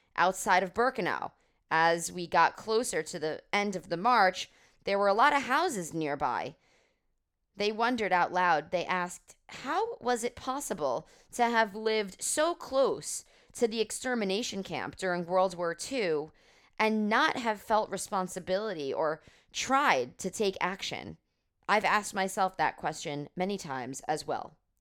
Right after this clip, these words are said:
On the road to Birkenau, some Polish people came with a sign that said, "Polish Friends of Israel, in solidarity with you."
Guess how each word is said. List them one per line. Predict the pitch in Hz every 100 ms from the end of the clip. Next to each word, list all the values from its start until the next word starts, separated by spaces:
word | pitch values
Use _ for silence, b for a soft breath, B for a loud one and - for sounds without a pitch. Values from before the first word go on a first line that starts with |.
| b b b b
On | 233 262
the | 226
road | 220 208
to | 196
Birkenau, | 202 196 208 185 180
some | 208 202
Polish | - 226 285 330
people | 254 214 190
came | 190 214 226
with | 208 185
a | 160
sign | - 185 208 175
that | 143 -
said, | 156 147 156 b b b
"Polish | - 240 262 294 -
Friends | 240 233 226
of | 220
Israel, | 160 196 175 127 104 - b b -
in | 254 311
solidarity | - 320 294 214 208 240 214 131 139 -
with | 185 -
you." | 190 160 -